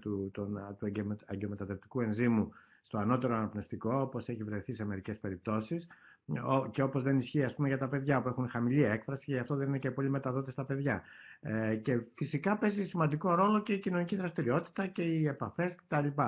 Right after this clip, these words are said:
Ε, νομίζω ότι είναι ένα θέμα το οποίο είναι προς διερεύνηση αυτή τη στιγμή. Δεν είναι σαφές γιατί μερικοί άνθρωποι είναι υπερμεταδότες, παρότι ξέρουμε ότι ένα δέκα με είκοσι τοις εκατό του πληθυσμού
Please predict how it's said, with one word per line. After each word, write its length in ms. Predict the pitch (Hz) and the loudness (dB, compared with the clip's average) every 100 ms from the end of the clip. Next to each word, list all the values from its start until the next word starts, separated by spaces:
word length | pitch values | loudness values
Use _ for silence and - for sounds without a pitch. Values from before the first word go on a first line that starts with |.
| 98 - - | 0 -10 -12
Ε, 80 | - | -2
νομίζω 320 | 131 143 185 | 2 4 2
ότι 120 | 190 196 | 0 2
είναι 100 | 185 | 4
ένα 180 | 175 | 4
θέμα 240 | 160 180 175 | 2 2 2
το 80 | 175 | 0
οποίο 180 | 170 | 2
είναι 120 | 180 170 | 0 2
προς 180 | 165 | 2
διερεύνηση 600 | 156 160 175 170 131 113 | 4 6 8 6 2 -2
αυτή 160 | 107 120 | -6 -4
τη 60 | 110 | -4
στιγμή. 280 | 113 139 | -2 2
Δεν 140 | 156 156 | 4 4
είναι 260 | 160 143 - | 4 4 0
σαφές 540 | 110 - 120 107 - _ - | -6 0 0 0 -8 _ -8
γιατί 360 | 104 113 110 | 0 0 4
μερικοί 320 | 120 110 107 110 | 4 4 2 0
άνθρωποι 360 | 101 104 - | 0 -4 0
είναι 80 | 107 | 0
υπερμεταδότες, 540 | 107 104 104 143 208 | 2 0 0 0 0
παρότι 260 | - 185 185 | 2 0 0
ξέρουμε 360 | - 190 190 185 | 4 4 6 4
ότι 120 | 185 | 4
ένα 240 | 180 160 - - | 2 2 -2 -4
δέκα 340 | 131 180 175 | 6 6 8
με 140 | 139 151 | 8 8
είκοσι 220 | 180 160 | 6 2
τοις 100 | 156 | 2
εκατό 280 | 127 117 156 | -2 2 2
του 80 | 135 | 2
πληθυσμού 580 | 127 120 117 175 208 | -2 -2 2 4 4